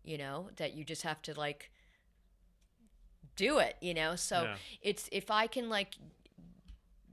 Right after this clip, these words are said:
Speaker 1: you know, giving back to women, I'm very into girl power. I
Speaker 2: Mm-hmm.
Speaker 1: really am. And especially passing it forward to young people. And they
Speaker 2: Mm-hmm.
Speaker 1: could actually be boys too. <laughs> I mean, if they want,
Speaker 2: Yeah.
Speaker 1: I like boys too. So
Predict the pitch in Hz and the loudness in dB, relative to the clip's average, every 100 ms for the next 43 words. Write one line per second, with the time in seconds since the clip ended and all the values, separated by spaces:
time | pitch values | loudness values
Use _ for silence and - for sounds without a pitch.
0 | 165 _ _ _ 190 170 - 220 226 226 | -20 _ _ _ -2 -2 -2 -4 -2 -2
1 | 214 196 196 180 190 185 151 170 180 214 | 2 2 2 -6 -4 -2 -2 0 4 4
2 | 208 196 185 - 151 160 147 - 98 - | 4 0 -2 -4 -4 -4 -2 -2 -6 -6
3 | - - 151 160 180 170 165 143 120 156 | -14 -8 -4 0 0 2 0 -2 -2 -2
4 | 160 - 226 226 - 233 208 190 180 - | 0 0 2 2 4 2 0 0 -2 -8
5 | - - _ _ - _ _ - 196 180 | -20 -20 _ _ -20 _ _ -2 0 2
6 | 185 160 - 165 160 151 147 156 143 139 | 2 -2 -2 -2 0 0 -4 -6 -4 -6
7 | 143 - _ - 131 - - _ _ - | -8 -16 _ -16 -14 -14 -16 _ _ -14
8 | 104 208 320 392 359 - 214 208 196 185 | -6 4 4 6 4 4 0 -4 -2 2
9 | 165 - 175 - _ 175 220 196 196 202 | 2 2 -4 -8 _ -2 4 6 6 8
10 | 233 208 262 233 - - 226 262 254 - | 8 8 2 -2 -2 4 8 10 10 8
11 | 220 214 - 180 147 - 185 | 6 6 6 4 4 4 2